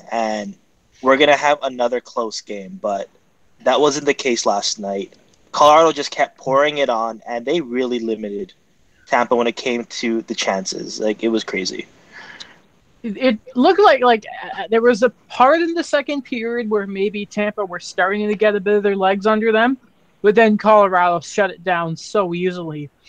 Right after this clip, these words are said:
Speaker 2: So many times we've seen Tampa sort of get their way back into games this playoffs. You mentioned Game one, but you just look at any series, really. Uh, but Colorado just said, "It's not happening."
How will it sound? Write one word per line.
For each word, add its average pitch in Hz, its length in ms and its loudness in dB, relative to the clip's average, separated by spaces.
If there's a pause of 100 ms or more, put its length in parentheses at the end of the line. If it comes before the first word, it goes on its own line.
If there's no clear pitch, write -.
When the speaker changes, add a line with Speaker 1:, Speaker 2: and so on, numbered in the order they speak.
(160)
Speaker 2:
So 294 180 4
many 349 140 2
times 254 340 0
we've 226 220 -2
seen 226 400 -2
Tampa 208 340 2
sort 196 240 -4
of 165 140 -10
get 190 180 0
their 190 140 -2
way 175 180 -2
back 170 300 -2
into 170 220 -6
games 170 340 -12
this 165 100 -16
playoffs. 160 400 0
You 240 80 2
mentioned 240 320 2
Game 190 240 4
one, 202 220 4
but 170 180 -2
you 185 80 -14
just 214 160 -6
look 214 140 2
at - 160 -4
any 240 240 4
series, 160 480 0
really. 190 320 2 (920)
Uh, 220 220 6
but 226 300 2
Colorado 240 920 2 (380)
just - 380 -6
said, 220 220 -4 (120)
"It's 233 220 -10
not 208 240 -6
happening." - 540 -6